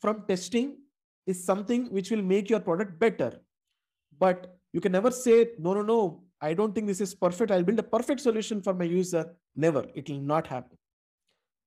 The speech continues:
None of the products in front of you are also perfect, right? Any app you take over there, why are they releasing constant updates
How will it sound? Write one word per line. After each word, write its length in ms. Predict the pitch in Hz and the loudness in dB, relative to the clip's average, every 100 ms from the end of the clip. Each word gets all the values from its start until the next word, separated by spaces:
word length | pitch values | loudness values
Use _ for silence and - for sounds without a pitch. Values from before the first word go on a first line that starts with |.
| _ _ _ _ - | _ _ _ _ -6
None 180 | 175 247 | 0 2
of 80 | 285 | 2
the 80 | 254 | 2
products 300 | 233 233 233 | 2 2 -2
in 80 | |
front 180 | 202 196 | -4 -2
of 100 | 208 | -2
you 100 | 214 | 0
are 20 | |
also 180 | 190 190 | 0 -2
perfect, 480 | 180 160 - 160 - - | -4 -4 -4 -8 -8 -8
right? 220 | 135 240 - _ _ _ _ _ _ _ _ - | -8 -8 -16 _ _ _ _ _ _ _ _ -4
Any 220 | 208 269 | 0 4
app 160 | 220 220 | 2 2
you 100 | 214 | -2
take 300 | 190 185 180 | 2 0 2
over 180 | 165 156 | -2 0
there, 260 | 170 139 - | 0 -2 -2
why 180 | 160 214 | 0 2
are 60 | 254 | 2
they 100 | 254 | 0
releasing 480 | 214 226 214 220 | 0 -2 -2 -4
constant 380 | 190 196 190 214 | -2 -4 -2 -2
updates 580 | 180 160 190 226 - | -2 -2 -4 -4 -10